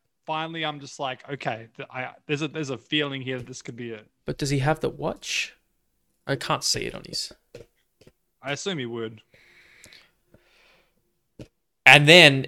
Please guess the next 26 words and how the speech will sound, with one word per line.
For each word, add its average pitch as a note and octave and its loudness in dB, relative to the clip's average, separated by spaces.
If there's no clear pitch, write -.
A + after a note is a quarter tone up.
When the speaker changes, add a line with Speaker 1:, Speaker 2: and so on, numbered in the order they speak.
Speaker 2:
it's - 0
kind D3+ 6
Speaker 1:
They C#3 6
Speaker 2:
of - 6
Speaker 1:
just C3+ 4
Speaker 2:
like C3+ 8
Speaker 1:
get C3 4
Speaker 2:
a - 0
Speaker 1:
sh-, - -12
they D3+ -8
just E3 -12
get D#3+ -6
shot C#3+ -8
down C3+ -4
immediately. B2 -10
Speaker 2:
It's B2+ -2
a C3 0
fight A#2+ 2
to C#3 -4
the C3+ 2
death. A#2+ 2
You B2+ 0
think, B2 0
"Who's B2+ 0
gonna C3 -4
survive?" A2+ 0